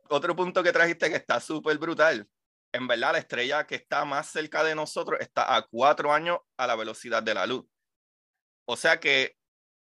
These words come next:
si algún alienígena, ¿verdad? Y aquí vamos a caer en el tema súper brutal, que qué bueno que dimos toda esta vuelta porque explica esto.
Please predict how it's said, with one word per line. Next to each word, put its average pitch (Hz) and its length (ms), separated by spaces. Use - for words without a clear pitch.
si 147 280
algún 147 340
alienígena, 170 680
¿verdad? 113 280
Y 143 80
aquí 113 240
vamos 147 260
a 147 80
caer 151 200
en 147 80
el 127 160
tema 143 240
súper 147 320
brutal, 143 440
que 110 200
qué 110 180
bueno 143 400
que 143 140
dimos 147 240
toda 147 120
esta 147 140
vuelta 160 380
porque 110 220
explica 127 500
esto. 113 380